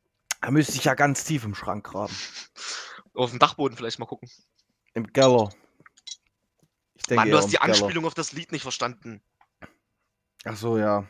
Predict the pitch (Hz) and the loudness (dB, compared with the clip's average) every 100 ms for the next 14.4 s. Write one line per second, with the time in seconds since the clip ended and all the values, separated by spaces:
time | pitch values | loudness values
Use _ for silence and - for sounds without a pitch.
0 | _ _ _ _ _ 131 160 196 180 165 | _ _ _ _ _ 0 4 4 2 2
1 | 190 202 160 135 117 _ _ _ _ _ | 2 4 2 2 -4 _ _ _ _ _
2 | _ _ _ _ _ _ 127 147 156 135 | _ _ _ _ _ _ -8 -8 -8 -10
3 | 165 165 139 143 127 - 120 117 - 117 | -8 -8 -6 -8 -8 -6 -6 -6 -8 -10
4 | - - _ _ _ _ _ _ _ _ | -10 -20 _ _ _ _ _ _ _ _
5 | - - _ _ _ _ _ _ _ _ | -20 -20 _ _ _ _ _ _ _ _
6 | _ 113 120 120 131 127 120 - - 123 | _ -6 -4 -4 -6 -6 -6 -6 -6 -4
7 | 131 - 127 - 113 - 113 - - - | -4 -6 -8 -8 -12 -10 -10 -10 -18 -18
8 | - _ _ 104 107 104 - _ _ 110 | -20 _ _ -6 -4 -4 -10 _ _ -6
9 | 110 107 107 - 98 92 92 92 - - | -6 -6 -12 -8 -6 -4 -4 -6 -8 -12
10 | - - - - - - - - - - | -8 -10 -10 -2 2 2 0 -6 -8 -6
11 | - - - - - - 156 202 180 123 | -8 -6 -10 -6 -8 0 8 10 10 4
12 | - 160 208 190 143 131 98 143 156 135 | -4 0 0 0 -4 -10 -8 -6 -6 -6
13 | 127 139 185 - 147 _ - 156 131 123 | -10 -14 -14 -14 -18 _ -4 4 6 6
14 | 120 113 101 110 | 6 4 2 -2